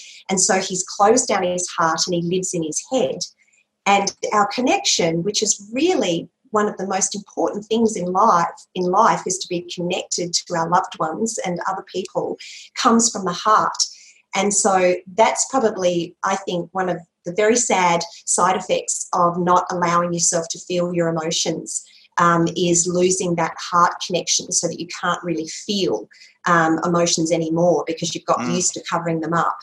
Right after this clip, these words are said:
Speaker 1: And
Speaker 2: Mm.
Speaker 1: you lose that opportunity to be vulnerable, which means that you can really deepen the connection with a loved one by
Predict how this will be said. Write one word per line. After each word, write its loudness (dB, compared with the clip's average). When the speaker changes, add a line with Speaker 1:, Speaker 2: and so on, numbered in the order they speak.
Speaker 1:
And 6
Speaker 2:
Mm. 4
Speaker 1:
you 2
lose 4
that 2
opportunity -2
to 0
be -6
vulnerable, 2
which 2
means -2
that 0
you 0
can 0
really 2
deepen -2
the -4
connection -4
with 0
a 2
loved 2
one -2
by 4